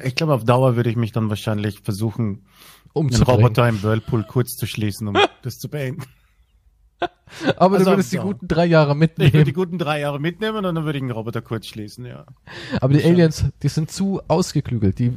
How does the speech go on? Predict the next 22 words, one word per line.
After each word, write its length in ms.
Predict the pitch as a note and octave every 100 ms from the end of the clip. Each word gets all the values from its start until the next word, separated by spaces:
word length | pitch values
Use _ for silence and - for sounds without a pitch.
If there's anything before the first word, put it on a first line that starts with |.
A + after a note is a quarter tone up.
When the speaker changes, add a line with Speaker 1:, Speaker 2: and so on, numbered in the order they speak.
| - - - -
Speaker 2:
die 100 | B2
wissen, 400 | F3 - F3 E3+
ey, 340 | G#2 D#3 E3+
wir 80 | C#3+
haben 120 | C#3+
eine 280 | D3 C3+ -
relativ 500 | - D#3 E3 - -
hohe 260 | D3 D3 A#2
Selbstmordrate 1000 | A2+ D3+ - D3+ C3+ A#2+ B2+ C3 C#3 B2+
in 100 | B2
unserem 360 | B2 A#2+ B2 A#2+
intergalaktischen 720 | C3+ B2+ A#2+ A#2 A2 - A2
Zoo, 300 | - C#3 D3+ - _ _ _ _ -
der 80 | A#2+
Galaktischen 420 | A#2+ A#2 - -
Föderation. 680 | A#2 A#2 A2 - C3 C3+ D3+ - - - - _ _ _
Und 640 | A#2+ A#2 B2 B2 A#2+ - _ _ _ _ _ _
die 80 | A#2+
lassen 220 | A#2 B2+
das 140 | B2 -
nicht 180 | C3 -
zu. 200 | D#3+